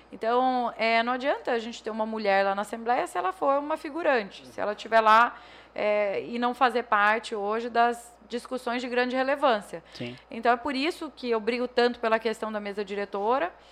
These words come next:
Speaker 1: e espero agora no futuro que venham mais mulheres, né? Nós tivemos um aumento de mulheres agora no M D B de dezesseis, nós somos pra quarenta e uma vereadoras.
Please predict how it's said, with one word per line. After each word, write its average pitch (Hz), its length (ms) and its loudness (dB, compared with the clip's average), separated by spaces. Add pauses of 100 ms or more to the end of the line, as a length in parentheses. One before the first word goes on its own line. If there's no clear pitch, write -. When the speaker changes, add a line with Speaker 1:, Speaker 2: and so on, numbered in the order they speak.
(320)
Speaker 1:
e 349 140 2
espero 214 420 0
agora 190 300 0
no 202 80 -8
futuro 262 640 -4
que 262 160 -8
venham 240 200 0
mais 269 200 0
mulheres, 233 500 2
né? 208 260 -4
Nós 208 200 -2
tivemos 220 280 -2
um 262 80 2
aumento 214 440 0
de 202 80 -12
mulheres 190 420 -4
agora 180 320 -2
no 185 100 -8
M 185 140 -8
D 190 80 -4
B 196 320 0 (500)
de 214 140 -6
dezesseis, 254 480 2
nós 294 140 -2
somos 285 180 -4
pra 277 140 -6
quarenta 277 340 0
e 302 40 -4
uma 285 140 -2
vereadoras. 240 640 -2